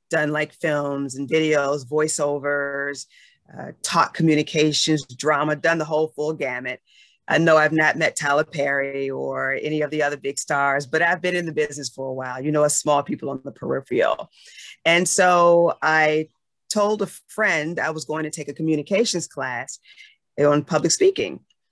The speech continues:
And she said, "Well, why are you going to do that? I mean, you're, you've arrived, right? I mean, you don't need any more training." And the one thing that came to mind to me was that, no, I do need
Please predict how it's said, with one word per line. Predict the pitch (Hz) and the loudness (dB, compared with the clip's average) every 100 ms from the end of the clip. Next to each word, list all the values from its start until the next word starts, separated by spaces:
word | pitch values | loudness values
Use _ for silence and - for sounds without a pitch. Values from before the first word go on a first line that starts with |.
| _ - | _ -4
And | 175 | -2
she | 185 277 | 0 -2
said, | 262 269 | 0 0
"Well, | 254 214 | 2 2
why | 180 | 2
are | 214 | 2
you | 349 | 0
going | 294 320 | 0 0
to | - | -2
do | 285 311 262 | -2 -2 0
that? | - 180 233 135 | 0 0 0 -2
I | |
mean, | 190 185 | -2 -2
you're, | 220 208 | 0 -2
you've | 175 208 190 | -2 -6 -6
arrived, | 151 190 440 104 - _ | -4 -2 -2 -6 -10 _
right? | 160 165 180 | -4 -2 -4
I | |
mean, | 196 | -6
you | 185 240 | -6 -4
don't | 226 165 | -2 -2
need | 175 269 254 | -4 -4 -6
any | 185 | -6
more | 170 165 | -4 -6
training." | - 262 269 190 - | -4 -6 -2 -2 -2
And | 185 | -4
the | 175 | -4
one | 175 233 269 | -2 -2 -2
thing | - 220 208 185 180 _ _ _ _ _ | -2 -2 0 -2 -4 _ _ _ _ _
that | 175 170 | -4 0
came | 208 190 | 0 0
to | 175 | 0
mind | 170 208 226 | 0 2 0
to | - | -2
me | 156 147 | -2 -2
was | 143 139 | -4 -4
that, | 147 151 139 - _ _ _ _ - | 0 0 0 -6 _ _ _ _ -6
no, | 233 269 262 | -4 -2 -2
I | 196 | -2
do | 202 254 311 196 135 _ | -2 -6 -6 -10 -12 _
need | 170 180 175 | -2 -2 -2